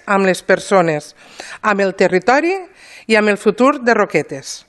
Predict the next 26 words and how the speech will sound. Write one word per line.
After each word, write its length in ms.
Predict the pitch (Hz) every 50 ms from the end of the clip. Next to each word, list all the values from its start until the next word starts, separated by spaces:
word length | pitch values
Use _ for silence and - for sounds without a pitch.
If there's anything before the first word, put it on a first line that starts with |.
| _ _ _ _ _ _ _ -
És 200 | 214 196 - -
també, 420 | 226 202 196 208 240 262 277 277
m'atreviria 600 | 254 233 208 - 214 190 185 190 190 208 196 185 185
a 60 | 196
dir, 160 | 285 320 359 359 359 - _ _ _ - - _ -
un 220 | 269 294 294 277 -
pressupost 720 | 254 233 - 240 220 226 233 240 262 262 - - - - _ _ _ _ _ _
de 160 | - 196 - -
consens, 560 | 208 190 - - 180 151 151 151 - - - _ _ _ _ - - - - - -
on 180 | 226 226 247
hem 140 | 269 285 294 277
escoltat 640 | - - 269 254 240 - 202 165 165 - - - -
les 160 | 214 190 185
aportacions 680 | 208 - - 202 185 - 196 - - 247 226 208 190 -
que 120 | - 214
han 80 | 214 208
fet 240 | - 202 175 - -
la 120 | 175 170 175
resta 340 | - 220 - - - 180 160
de 80 | 165 160 156
grups 420 | 226 269 302 320 - - - - - - - - - - - -
i 100 | 214 202
aquelles 540 | 202 196 - 269 262 247 214 185 131 - -
que 160 | - 254 277
eren 180 | 277 277 254 190
viables 600 | 196 185 190 202 220 254 285 311 311 - -